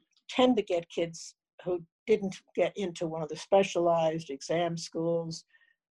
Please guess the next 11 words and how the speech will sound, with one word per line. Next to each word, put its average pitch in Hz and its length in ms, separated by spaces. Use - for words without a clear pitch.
um, 156 640
or 165 220
whose 160 380
parents 165 540
probably 165 600
had 165 300
high, 170 420
too 202 260
hi-, 165 100
higher 180 300
aspirations. 160 760